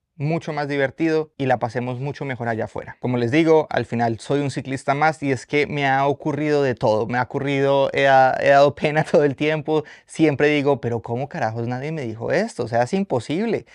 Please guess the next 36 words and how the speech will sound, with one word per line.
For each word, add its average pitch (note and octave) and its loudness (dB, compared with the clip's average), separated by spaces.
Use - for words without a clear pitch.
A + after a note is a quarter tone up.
¿Qué - -4
les D3 0
costaba B2+ 2
decirme B2 0
algo, D3+ 0
no?". D3 -4
Pero A#2+ 2
bueno, A2 0
en A#2+ -6
sí D#3+ -2
vamos F3 2
a F#3 -10
comenzar C3 -2
desde C#3+ -2
lo C#3+ -2
más E3+ 0
básico F3+ 2
hasta C#3+ 0
de A#2 2
pronto A#2 -4
cosas C#3 -6
que C#3 -2
tú - -4
dirás, B2 2
"No, A#2 0
pero - -8
pues - -16
en A#2 -14
sí A#2+ -8
no, C3+ 0
no C#3 -4
pasa C#3 2
nada", D3+ 0
pero B2+ 0
en A#2+ -2
sí - -6